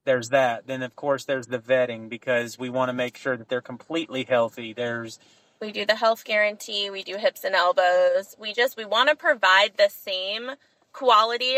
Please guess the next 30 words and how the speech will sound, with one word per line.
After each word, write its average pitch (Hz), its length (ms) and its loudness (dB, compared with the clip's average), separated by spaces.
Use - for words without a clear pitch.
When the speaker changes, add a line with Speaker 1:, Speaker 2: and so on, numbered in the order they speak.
Speaker 2:
of 202 260 0
dog 208 400 2
and 208 160 -4
quality 214 380 2
of 202 100 -6
training 220 560 -4
and 196 140 -2
health 196 300 2
guarantee 214 520 -2
and 196 100 -4
workability 202 540 2
guarantee 247 420 -4
than 220 200 -2
kennels 226 540 2
that 220 220 0
you 208 140 -4
have 202 140 2
to 233 80 -14
pay 202 180 0
fifteen 202 400 -4
thousand 180 300 0
dollars 165 320 -2
for 190 100 0
the 175 100 -4
dog. - 340 -2
We 247 120 2
wanna 262 240 6
provide 226 640 4
that 190 220 -2
same 214 640 -6